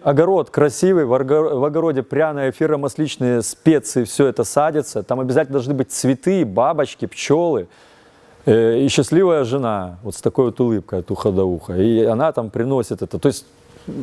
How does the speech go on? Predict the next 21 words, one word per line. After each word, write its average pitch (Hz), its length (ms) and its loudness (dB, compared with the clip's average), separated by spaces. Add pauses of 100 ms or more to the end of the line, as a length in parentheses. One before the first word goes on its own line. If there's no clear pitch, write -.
(260)
счастливая 156 800 4
женщина, 160 540 2
счастливая 147 460 0
вся 131 180 0
семья, 160 340 0
счастливая 139 400 0
деревня. 110 500 -2 (640)
А 120 80 4
женщинам 156 460 2
надо 120 340 2
удобство, 143 540 0
красота. 131 560 -2
Вот 120 220 -6
мужчина, 131 360 -4
я 107 160 2
приехал 123 480 -2 (460)
на 104 560 0 (500)
Урал 131 380 4
там, 85 240 -10 (540)
делал 110 320 4
одному. 95 420 -2